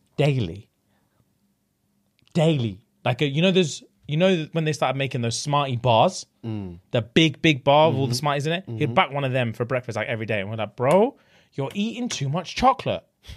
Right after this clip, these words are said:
Speaker 1: Stop."
Speaker 2: He would have been popping.
Speaker 1: Wasn't he just?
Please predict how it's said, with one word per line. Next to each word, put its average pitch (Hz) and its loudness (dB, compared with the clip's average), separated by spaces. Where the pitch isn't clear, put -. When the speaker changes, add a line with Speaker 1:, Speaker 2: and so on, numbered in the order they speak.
Speaker 1:
Stop." - 2
Speaker 2:
He 147 -6
would 113 -6
have 110 -8
been 110 -10
popping. 95 -8
Speaker 1:
Wasn't 123 -4
he 117 -6
just? - -6